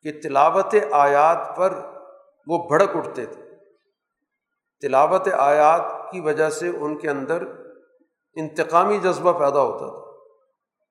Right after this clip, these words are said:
کیونکہ وہ پیغام ہوتا تھا کہ اس دنیا کے اندر رسول اللہ صلی اللہ علیہ وسلم اعلان کر رہے ہیں کہ اس دنیا کا دستور جو ہے وہ یہ کتاب ہے اور کوئی دستور نہیں۔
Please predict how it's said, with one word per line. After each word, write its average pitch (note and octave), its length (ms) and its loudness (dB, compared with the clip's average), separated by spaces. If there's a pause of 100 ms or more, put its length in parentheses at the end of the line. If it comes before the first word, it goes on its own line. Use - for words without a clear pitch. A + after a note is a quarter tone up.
(160)
کیونکہ B2+ 220 -8
وہ F3 200 -2
پیغام D3 440 4
ہوتا F#3 240 -2
تھا - 180 -12 (760)
کہ D#3 100 -10
اس B2+ 160 -12
دنیا E3 340 0
کے E3 160 -6
اندر C#3+ 260 -2
رسول C#3 320 -8
اللہ D#3+ 240 -2
صلی E3 140 -10
اللہ C#3+ 120 -4
علیہ C#3 160 -2
وسلم C#3 380 -8 (120)
اعلان D3 380 2
کر C#3+ 160 -2
رہے A2 160 -8
ہیں - 140 -12 (840)
کہ - 140 -8
اس F#3 160 -6
دنیا G#3+ 320 4
کا F#3+ 160 0
دستور F3 460 -2
جو E3 100 -4
ہے E3 80 0
وہ E3 120 -6
یہ D#3+ 140 -4
کتاب A#2+ 400 -4
ہے - 180 -18 (840)
اور F3+ 180 2
کوئی F#3+ 200 0
دستور D#3 400 -8
نہیں۔ A2+ 220 -14